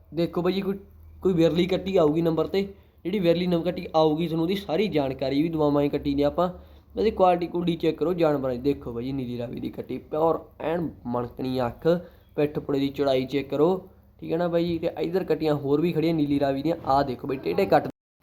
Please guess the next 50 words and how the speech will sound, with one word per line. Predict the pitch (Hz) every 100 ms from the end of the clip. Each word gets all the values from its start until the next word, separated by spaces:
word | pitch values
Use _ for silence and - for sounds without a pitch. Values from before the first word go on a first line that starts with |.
| _
ਟੇਢੇ | - 190 247
ਕੱਟ | 247 208
ਦੀ | 190
ਕੱਟੀ | 190 190 196
ਤੇ | 190
ਬਾਈ | 208 202
ਕੱਟੀਆਂ | 214 196 180 175
ਕੁਆਲਿਟੀ | 170 170 160
ਕੁਆਲਿਟੀ | 151 151 151
ਚੈੱਕ | 147 147 139
ਕਰ | 135 127
ਸਕਦੇ | 156 156
ਹੋਗੇ, | 175
ਬਹੁਤ | 190 - 135 135
ਟੌਪ | 135 135 135
ਦੀਆਂ | 139
ਕੱਟੀਆਂ | 143 139 143
ਆਈਆਂ | 139 139
ਸੀਗੀਆਂ | 147 175 185 - - - _ _ -
ਤੇ |
ਚੰਗੇ | 220 226 220 208
ਸੀਮਣਾ | 208 156 143
ਸੀ। | 143
ਬਾਕੀ | 135 135 143
ਬਾਈ | 147
ਜੀ | 170
ਦੇਖੋ | 147 143 143
ਕਿਹੜੀ | 143 165 208
ਕਰਮ | 180 151
ਵਾਲੀ | 151 147
ਨੰਬਰ | 139 131
ਲੈ | 131 131
ਕੇ | 139
ਜਾਂਦੀ | 135 131 127 135
ਹੈ |
ਇਸ | 131
ਵਾਰ। | 139 143 165 - - - -
ਤੇ | 143 139 139
ਇੱਧਰ | 143 147
ਕੱਟੀ | 156 151 147
ਦੀ | 143
ਆ | 151
ਵੀ | 165
ਤੁਸੀਂ | 151 147
ਚੈੱਕ | 143 143
ਕਰ | 139
ਸਕਦੇ | 135 131
ਹੋ |
ਬਾਈ | 139
ਜੀ, | 147